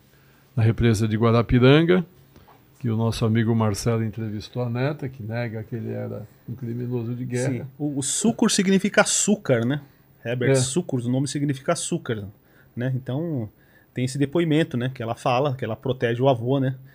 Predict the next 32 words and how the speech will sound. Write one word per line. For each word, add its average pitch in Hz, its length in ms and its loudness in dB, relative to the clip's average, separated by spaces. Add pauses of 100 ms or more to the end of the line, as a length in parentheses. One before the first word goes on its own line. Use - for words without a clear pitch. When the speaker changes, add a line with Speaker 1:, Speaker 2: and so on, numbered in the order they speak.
(360)
Speaker 2:
E 117 80 -4
o 123 80 0
avô 120 260 0
foi 160 640 0
morto 131 380 0
pelo 135 580 0
Serviço 131 560 -2
Secreto 135 500 -2
de 131 80 -2
Israel, 135 600 4 (340)
né? 143 140 -6 (500)
Que 120 420 -2 (260)
teve 135 200 2
um 131 60 4
cara 139 200 6
que 135 120 -8
se - 140 -2
infiltrou 143 520 2
na 139 100 2
família 156 560 0
e 190 320 -6 (120)
levou 139 340 4
ele 139 100 6
pro 151 120 0
Uruguai, 147 560 6 (500)
e 120 60 -4
lá 131 180 2
no 151 100 4
Uruguai 135 400 4
ele 147 100 0
foi 165 140 0
assassinado. 135 600 -2